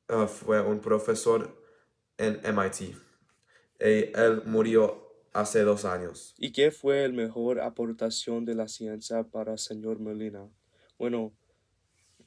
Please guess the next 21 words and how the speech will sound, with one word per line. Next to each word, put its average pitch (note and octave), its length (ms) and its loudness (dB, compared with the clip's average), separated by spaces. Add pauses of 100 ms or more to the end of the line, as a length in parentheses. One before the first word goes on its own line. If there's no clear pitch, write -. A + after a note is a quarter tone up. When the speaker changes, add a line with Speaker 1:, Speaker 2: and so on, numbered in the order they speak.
(100)
Speaker 2:
él C#3+ 260 2
trabajó B2+ 600 0 (120)
como A#2+ 280 -4
profesor A2+ 800 -4
y A#2 340 -4
un, A#2 300 -6 (440)
y A#2+ 220 -4
un A#2 360 -4
investigador A#2 840 -4 (340)
para A#2 500 -2 (200)
las A2+ 460 -2
universidades A#2 1300 -4 (260)
de A2+ 120 -4
la A2 120 -2
ciencia A2+ 640 -6
muy A2+ 240 -4
conocidos A#2 720 -6
como A2+ 260 -4
M A2+ 220 -2
I A2 60 -6
T A2+ 400 -6